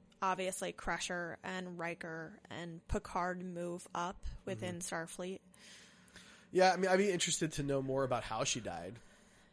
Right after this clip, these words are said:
Speaker 2: You
Speaker 1: I
Speaker 2: know?
Speaker 1: agree.
Speaker 2: Was it a mission or a battle or was it a disease or whatever? Um,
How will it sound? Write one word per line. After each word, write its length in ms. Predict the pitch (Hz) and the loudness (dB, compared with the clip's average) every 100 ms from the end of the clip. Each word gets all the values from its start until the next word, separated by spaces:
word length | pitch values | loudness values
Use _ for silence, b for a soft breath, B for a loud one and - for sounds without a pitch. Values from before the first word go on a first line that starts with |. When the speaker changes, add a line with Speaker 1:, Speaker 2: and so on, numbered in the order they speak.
| - | -10
Speaker 2:
You 100 | 120 | 2
Speaker 1:
I 160 | 220 262 | 8 10
Speaker 2:
know? 40 | |
Speaker 1:
agree. 320 | 269 208 202 214 B B B B - | 8 4 -2 -4 B B B B 0
Speaker 2:
Was 200 | 127 135 | 4 4
it 100 | 147 | 4
a 60 | 151 | 6
mission 640 | 160 - 180 160 160 156 | 6 6 6 4 4 2
or 140 | 135 120 | 0 -2
a 60 | |
battle 600 | 110 135 143 143 143 135 | 0 4 6 8 6 6
or 120 | 123 | 2
was 220 | 117 117 113 | -2 -4 -4
it 100 | 110 | -6
a 120 | 107 | -6
disease 680 | 113 110 127 143 135 131 113 | -4 0 2 2 0 -2 -2
or 100 | 110 | -2
whatever? 520 | 117 123 123 117 113 b b b - | 0 2 0 -2 -6 b b b -8
Um, 400 | 113 104 95 | -6 -6 -8